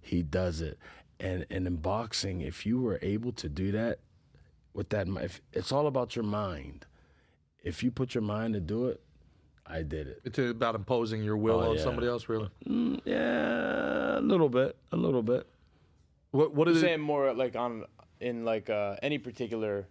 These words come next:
Speaker 3: thing, where if you put, if, like, he had it, that, uh, that, like, hyper focus, and he'd put that, he'd manifest that and create that, whatever he decided. He's like, "This is some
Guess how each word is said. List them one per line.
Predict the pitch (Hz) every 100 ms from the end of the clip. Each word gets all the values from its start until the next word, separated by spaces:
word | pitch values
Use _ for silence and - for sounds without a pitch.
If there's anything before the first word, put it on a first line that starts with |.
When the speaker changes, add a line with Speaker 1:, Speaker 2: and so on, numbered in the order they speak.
| _ -
Speaker 3:
thing, | 107 92 90 -
where | 113
if | 117
you |
put, | 120 143 131
if, | 120 117 87
like, | 120
he | 110 135
had | 127 123
it, | 120 - - 123
that, | 117 113
uh, | 110 107 101 95 - _ _ _
that, | 123 113
like, | 110
hyper | - 123 120
focus, | 110 123 117 110 95 - -
and | 120
he'd | 120
put | 131 117
that, | 117
he'd | 117
manifest | 120 123 123 117 110
that | 120 110
and | 104
create | 120 117 107
that, | 104 95
whatever | 123 127 123
he | 123 131
decided. | 117 123 120 107 104
He's | 98
like, | 113
"This | 110 120
is |
some | 113